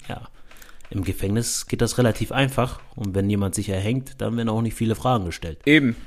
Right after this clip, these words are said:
Speaker 2: So, und <laughs> deswegen ist schon, ja, muss man schon ein bisschen eine gewisse Naivität haben, um zu glauben, dass er sich da einfach so erhängt hat. Und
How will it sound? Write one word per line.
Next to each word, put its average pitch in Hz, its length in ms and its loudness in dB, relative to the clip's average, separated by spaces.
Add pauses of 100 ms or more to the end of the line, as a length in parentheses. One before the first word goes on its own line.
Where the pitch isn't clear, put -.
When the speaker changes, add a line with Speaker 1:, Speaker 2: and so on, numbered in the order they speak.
(160)
Speaker 2:
So, 107 260 0
und 104 300 -4 (580)
<laughs> - 1200 -2
deswegen 170 380 6
ist 147 80 6
schon, 175 360 6 (180)
ja, 160 480 8
muss 160 240 2
man 147 100 6
schon 175 160 4
ein 147 180 6
bisschen 151 340 2
eine 147 240 8
gewisse 160 280 0
Naivität 156 580 6
haben, 147 240 6
um 139 120 2
zu 131 100 0
glauben, 143 220 6
dass 131 140 2
er 131 120 6
sich 135 120 0
da 127 120 8
einfach 143 220 2
so 139 100 2
erhängt 143 340 2
hat. 143 200 4 (1500)
Und 147 760 12